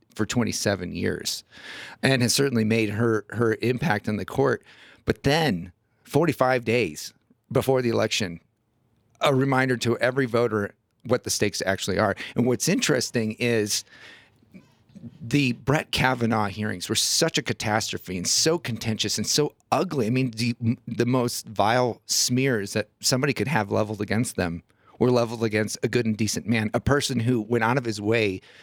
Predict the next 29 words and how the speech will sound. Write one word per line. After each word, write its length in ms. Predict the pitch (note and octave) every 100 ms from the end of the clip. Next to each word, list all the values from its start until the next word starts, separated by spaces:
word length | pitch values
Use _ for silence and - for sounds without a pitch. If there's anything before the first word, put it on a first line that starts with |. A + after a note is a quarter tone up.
| - _
to 140 | -
mentor 600 | G2+ A2+ F#2 A#2+ G#2 G2 _ _ _ _
young 400 | C#3+ A#2 A2 G2+ -
female 420 | - A2 G#2+ G2+ -
attorneys, 560 | - C3 A2+ E2+ - - - - - _
had, 320 | B2+ C3+ - _
had 280 | - B2 G2+
just 200 | - A#2+
horrific 500 | G#2 A2+ A2+ - A2
things. 220 | A2 G2 -
I 60 |
mean, 180 | A#2+ A2+ _
I, 80 | B2+ -
I 160 | C3 D3
he-, 320 | C#3+ F3 -
hesitate 440 | - E3+ D#3+ D#3+ C#3
to 60 |
even 200 | C3+ A#2
say 160 | - D3
it, 80 | -
but 100 | -
this 160 | A#2+
is, 160 | G2+ G2+
this 240 | C#3 C3+
is 80 | A2+
what 180 | A2 A2
happened, 320 | A#2 E3+ G2
right? 200 | G2 C3
They, 160 | A#2